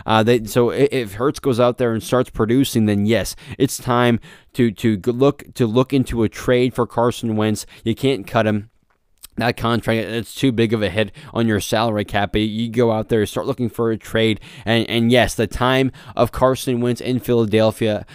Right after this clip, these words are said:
uh, Philadelphia will be coming to a close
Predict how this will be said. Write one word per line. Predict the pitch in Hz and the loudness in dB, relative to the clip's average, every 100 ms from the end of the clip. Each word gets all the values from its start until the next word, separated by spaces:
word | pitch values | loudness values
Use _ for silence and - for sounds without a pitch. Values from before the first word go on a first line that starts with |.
| - | -10
uh, | - 110 | -2 -2
Philadelphia | - 123 104 113 110 120 107 | 2 2 6 4 4 2 0
will | 95 131 170 | 4 4 4
be | 165 147 | 4 2
coming | 117 104 101 | 2 0 -2
to | - 101 | -2 -6
a | |
close | 92 107 98 92 95 | -4 -2 -2 -2 -8